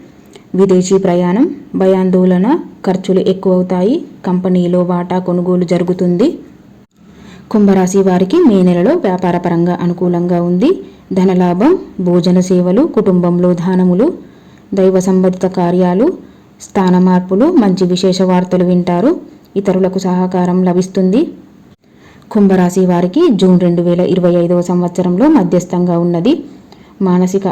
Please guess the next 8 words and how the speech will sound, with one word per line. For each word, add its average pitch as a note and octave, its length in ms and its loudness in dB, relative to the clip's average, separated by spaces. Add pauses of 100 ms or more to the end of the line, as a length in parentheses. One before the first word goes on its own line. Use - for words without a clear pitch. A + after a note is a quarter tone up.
(140)
ఆలోచన, F3+ 340 -2 (480)
స్త్రీలతో G3 580 2
పరిచయం F#3+ 340 2 (140)
ఏర్పడుతుంది. F#3+ 560 0 (280)
ఏ - 60 4
పనైనా F3+ 520 2
సులభంగా F3+ 440 0 (100)
చేస్తారు. F#3 440 0